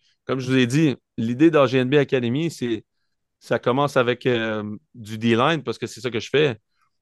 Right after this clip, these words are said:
Mais, tu sais, j'ai déjà eu, j'ai déjà eu beaucoup de monde qui m'ont appelé déjà en quelques semaines, qui m'ont dit, « Moi aussi, j'aimerais ça participer », tu sais. Euh,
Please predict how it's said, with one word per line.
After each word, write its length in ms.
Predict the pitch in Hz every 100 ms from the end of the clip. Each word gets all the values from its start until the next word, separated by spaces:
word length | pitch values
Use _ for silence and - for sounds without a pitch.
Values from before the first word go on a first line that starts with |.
| _
Mais, 200 | - 104 101
tu 240 | 139 131
sais, 40 |
j'ai 140 | 107 113
déjà 160 | 113
eu, 280 | 120 127 120 _ _ _ _ _ -
j'ai 160 | 104 107
déjà 140 | 113
eu 60 | 117
beaucoup 220 | 107 143
de 60 |
monde 160 | 131 131
qui 100 | 123
m'ont 100 | 117
appelé 240 | 113 123
déjà 320 | 123 113 117 127
en 360 | 113 104 104
quelques 340 | 101 117 113 101
semaines, 420 | 117 135 151 123 _ _ _ _
qui 80 | -
m'ont 100 | 113
dit, « 80 | 113
Moi 60 | 117
aussi, 160 | -
j'aimerais 200 | 123 113
ça 100 | 131
participer », 560 | 117 - - - 117 104
tu 120 | 107
sais. 100 | 110 _ _ _ _ _ 107
Euh, 540 | 98 95 98 98 95